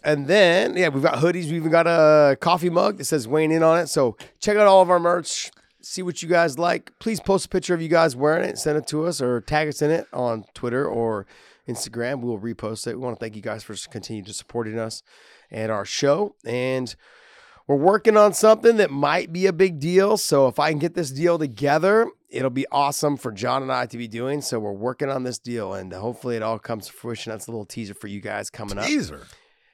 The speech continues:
Speaker 1: Teaser, teaser, teaser. So I'm pumped for that. But, John,
Speaker 2: Yes.
Speaker 1: take us away.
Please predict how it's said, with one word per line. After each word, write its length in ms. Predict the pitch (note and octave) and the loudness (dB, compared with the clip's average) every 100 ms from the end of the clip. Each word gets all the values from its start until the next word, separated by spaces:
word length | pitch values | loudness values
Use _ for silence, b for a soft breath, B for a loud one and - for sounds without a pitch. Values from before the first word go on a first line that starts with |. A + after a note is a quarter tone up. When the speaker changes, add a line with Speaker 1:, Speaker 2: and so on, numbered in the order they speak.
| b | b
Speaker 1:
Teaser, 460 | - D#3+ F#3+ C3+ G#2+ | -10 -6 -4 -6 -8
teaser, 380 | C#3 D3 A#2+ A#2 | -8 -8 -8 -8
teaser. 360 | A#2+ A2 F2+ | -10 -10 -10
So 320 | E2+ C3 C#3+ _ - | -6 -4 -4 _ -14
I'm 100 | G2+ | -14
pumped 260 | - C#3 B2+ | -6 -6 -6
for 80 | C3+ | -6
that. 280 | C3 E3 - | -2 -2 2
But, 240 | F#3 F#3 - - - - - - _ _ _ _ _ - | 2 2 -2 -20 -20 -20 -20 -20 _ _ _ _ _ 2
John, 360 | F3 C#3 F2 _ _ _ _ _ | 4 4 2 _ _ _ _ _
Speaker 2:
Yes. 260 | A3+ - - | 2 4 2
Speaker 1:
take 80 | |
us 40 | |
away. 60 | G2 | -8